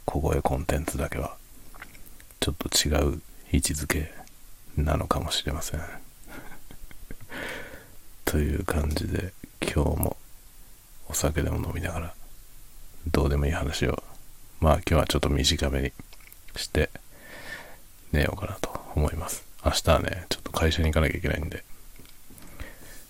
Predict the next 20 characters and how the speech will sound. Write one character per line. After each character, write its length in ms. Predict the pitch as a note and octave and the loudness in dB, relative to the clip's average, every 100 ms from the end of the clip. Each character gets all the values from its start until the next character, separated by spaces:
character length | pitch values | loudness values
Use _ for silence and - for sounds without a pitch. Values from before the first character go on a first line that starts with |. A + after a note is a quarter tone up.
| - - | -14 0
で、 180 | F2 - - - - - - - - - - - | 2 2 0 -12 -14 -12 -14 -14 -12 -12 -6 0
こ 120 | - | 8
の 60 | D#2 | 10
間 200 | D#2+ C2+ | 10 8
ね、 160 | D#2 E2 - | 4 2 4
こ 120 | D2+ | 8
の 60 | |
間 200 | D#2 D2+ | 10 8
の 100 | D2+ | 6
こ 100 | C#2+ | 6
の 80 | C#2+ | 6
夜 320 | C#2 C#2+ - - - - | 8 6 4 -6 -2 2
や 100 | C#2 | 2
っ 40 | |
た 120 | - | 4
時 220 | - A1+ | 0 2
に、 200 | A1+ D#2+ - - - | 0 0 -6 -8 2
ジ 180 | D#2+ | 4
ン 80 | D2 | 6
が 180 | C2+ | 4